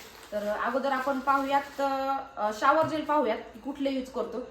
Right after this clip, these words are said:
एक कमेंट आली की, "ताई, तुम्ही चेहऱ्याला काही लावत नाही, मग तुम्ही साबण यूज करता की नाही?"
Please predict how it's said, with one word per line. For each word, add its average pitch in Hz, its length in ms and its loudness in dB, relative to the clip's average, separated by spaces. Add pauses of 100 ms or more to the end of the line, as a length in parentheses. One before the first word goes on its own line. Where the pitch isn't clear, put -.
(140)
एक 247 120 -14
कमेंट 311 300 2
आली 302 180 -2
की, 254 120 -4
"ताई, 254 100 -2
तुम्ही 277 220 -4
चेहऱ्याला 269 340 0
काही 247 220 0
लावत 214 260 2
नाही, 220 120 -4
मग 226 100 -10
तुम्ही 254 160 -4
साबण 233 320 -2
यूज 233 180 -8
करता 208 280 -6
की 196 120 -12
नाही?" 185 180 -10